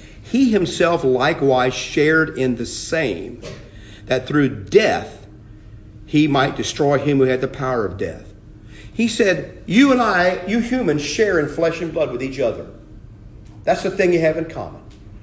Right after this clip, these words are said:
He means being human. And he says, "I am sharing in the same thing." Before I came to the earth,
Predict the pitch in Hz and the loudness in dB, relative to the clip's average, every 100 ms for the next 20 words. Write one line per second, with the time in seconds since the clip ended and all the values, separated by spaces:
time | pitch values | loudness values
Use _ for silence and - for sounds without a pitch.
0 | - 240 247 208 190 196 180 202 240 104 | -8 -2 -2 -2 -2 -2 -2 -2 -4 -4
1 | - - - - - - - - - 208 | -8 -16 -20 -20 -20 -20 -20 -6 0 2
2 | 202 214 202 - - - - 190 269 302 | 4 6 4 2 -10 -14 -2 2 6 6
3 | 302 - 208 170 - 202 185 175 160 160 | 6 0 -2 0 2 4 6 4 2 0
4 | 180 180 - - 214 214 - 208 143 - | 0 0 0 0 0 0 -4 -2 -2 -4
5 | - - - - 160 320 330 302 262 262 | -12 -18 -10 -2 4 8 10 8 4 4
6 | 269 240 240 233 220 - - | 4 4 6 6 4 -2 -12